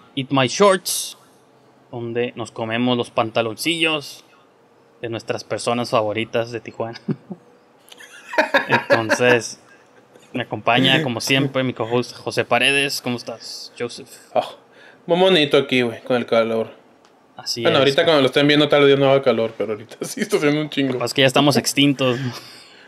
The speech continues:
Speaker 2: Sí, <laughs> ya no estamos extintos, güey.
Speaker 1: El calor resucitó a una criatura que estaba durmiendo en un volcán o algo así.
Speaker 2: <laughs> Ándale, güey.
Speaker 1: Como Godzilla, ¿no?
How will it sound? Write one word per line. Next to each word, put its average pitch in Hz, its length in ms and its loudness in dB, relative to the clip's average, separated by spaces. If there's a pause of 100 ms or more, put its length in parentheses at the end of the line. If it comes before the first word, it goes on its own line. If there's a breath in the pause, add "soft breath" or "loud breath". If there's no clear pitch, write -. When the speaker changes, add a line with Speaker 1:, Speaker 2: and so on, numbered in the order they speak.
Speaker 2:
Sí, 151 180 2
<laughs> 214 720 2
ya 202 220 4
no 196 140 2
estamos 180 280 4
extintos, 139 560 2
güey. 131 160 -2
Speaker 1:
El 131 100 -6
calor 113 460 -2
resucitó 120 560 -2
a 117 60 4
una 120 260 2
criatura 120 580 4
que - 100 -12
estaba 123 220 6
durmiendo 117 540 4
en 123 80 4
un 123 100 2
volcán 117 500 0
o 117 40 -2
algo 123 240 0
así. 127 380 4 (420)
Speaker 2:
<laughs> 247 680 2
Ándale, 170 420 4
güey. 151 160 0
Speaker 1:
Como 113 260 -4
Godzilla, 123 540 -2
¿no? 127 140 -8